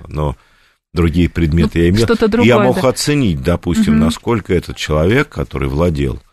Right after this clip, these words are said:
Speaker 1: этим предметом, насколько был иску-, искусный фехтовальщик, например,
Speaker 2: Мгм.
Speaker 1: потому что, так сказать, его оружие несло следы,
Speaker 2: Мгм.
Speaker 1: причем это достаточно искусного фехтования.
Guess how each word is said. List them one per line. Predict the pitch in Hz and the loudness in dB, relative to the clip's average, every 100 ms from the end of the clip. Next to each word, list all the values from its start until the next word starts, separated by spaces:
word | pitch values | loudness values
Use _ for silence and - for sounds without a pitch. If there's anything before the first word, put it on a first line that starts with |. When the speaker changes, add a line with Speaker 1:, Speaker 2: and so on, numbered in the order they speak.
| _ _ _ _ | _ _ _ _
Speaker 1:
этим | 73 - 65 | -4 -2 -2
предметом, | 71 67 80 104 80 | -2 -2 0 0 -2
насколько | 71 67 98 92 78 | -4 -4 -6 -6 -6
был | 76 78 | -4 -2
иску-, | 73 - 110 95 | -4 -6 -6 -2
искусный | - - 113 - 87 | -4 -4 -6 -6 -6
фехтовальщик, | - 80 - 80 69 64 - - - | -6 -6 -2 -2 -2 -4 -6 -12 -8
например, | - 208 214 220 | 0 2 2 0
Speaker 2:
Мгм. | - | -2
Speaker 1:
потому | - 67 65 | -10 -10 -8
что, | - - 69 67 71 | -10 -10 -8 -8 -8
так | - - | -14 -20
сказать, | - 69 - | -20 -14 -6
его | 73 73 | -2 -2
оружие | 95 98 78 | -2 -2 -4
несло | 69 65 - 82 | -4 -6 -8 -10
следы, | - 71 62 78 85 _ _ _ _ | -6 -6 -4 -4 -6 _ _ _ _
Speaker 2:
Мгм. | 240 196 214 | 0 2 4
Speaker 1:
причем | 214 226 - 98 | 4 0 -4 -4
это | - | -4
достаточно | 71 73 - - - - | -4 -4 -4 -6 -6 -6
искусного | 85 - 67 - 58 | -6 -8 -16 -14 -16
фехтования. | - - - 65 - | -16 -18 -10 -8 -8